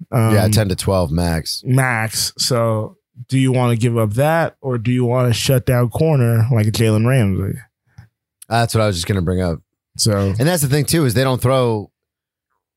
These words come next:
Speaker 2: I mean, th-, eventually you wanna be so good at getting interceptions that they just stop throwing
Speaker 1: They're just
Speaker 2: it your
Speaker 1: afraid
Speaker 2: way,
Speaker 1: of you.
Speaker 2: which,
Speaker 1: <laughs>
Speaker 2: yeah, which makes you a shutdown corner, but not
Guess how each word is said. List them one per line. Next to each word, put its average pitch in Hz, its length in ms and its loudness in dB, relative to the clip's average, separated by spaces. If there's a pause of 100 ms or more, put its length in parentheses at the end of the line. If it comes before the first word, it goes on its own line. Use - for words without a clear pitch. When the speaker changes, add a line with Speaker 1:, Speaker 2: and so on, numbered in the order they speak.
(140)
Speaker 2:
I 147 60 -2
mean, 160 360 0
th-, 135 160 -4 (180)
eventually 160 480 0
you 135 100 2
wanna 139 180 2
be 123 140 2
so 131 680 0
good 127 260 2
at 110 220 0 (140)
getting 120 320 2
interceptions 117 600 0
that 113 100 2
they 107 100 0
just 101 180 -2
stop 101 220 0
throwing 147 320 0
Speaker 1:
They're 160 100 4
just - 60 0
Speaker 2:
it - 60 -2
your 101 80 -2
Speaker 1:
afraid 95 180 2
Speaker 2:
way, 92 80 2
Speaker 1:
of 92 80 0
you. 95 60 -2
Speaker 2:
which, - 220 -2
Speaker 1:
<laughs> 160 500 4
Speaker 2:
yeah, 113 300 2
which 104 200 0
makes 135 320 0
you 123 80 2
a 113 40 0
shutdown 110 440 0
corner, 107 340 0
but 98 160 -2
not 113 320 -2